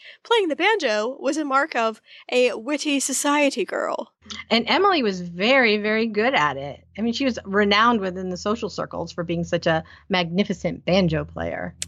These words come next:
Speaker 1: So, oh, how times have changed. I think we might owe a little bit of an apology, society, to Consuelo Iznaga, who became, in fact, the Duchess of Manchester. So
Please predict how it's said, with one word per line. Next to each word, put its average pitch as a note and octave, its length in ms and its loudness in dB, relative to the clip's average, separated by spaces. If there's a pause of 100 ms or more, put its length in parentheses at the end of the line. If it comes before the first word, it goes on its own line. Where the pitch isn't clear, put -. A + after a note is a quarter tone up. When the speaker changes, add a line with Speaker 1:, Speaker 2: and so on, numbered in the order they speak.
Speaker 1:
So, - 260 -6
oh, C4 180 6
how C4 200 -4
times C4 340 -6
have B3 140 -10
changed. G3+ 540 -6
I C#4 180 2
think D#4+ 180 0
we A#3 140 -4
might A3+ 320 -6
owe A#3+ 280 0
a C#4+ 60 -2
little D#4 220 -4
bit F4 160 -2
of F#4+ 80 -4
an G#4 80 -2
apology, C#4+ 880 0
society, A3 960 -2
to B3+ 240 0
Consuelo A3+ 720 0
Iznaga, G#3 840 0
who B3+ 260 2
became, A#3+ 460 0
in A3 140 -2
fact, A#3 340 0
the A3+ 100 -2
Duchess A3 460 0
of - 240 -8
Manchester. G3+ 720 -2
So F#3+ 380 -2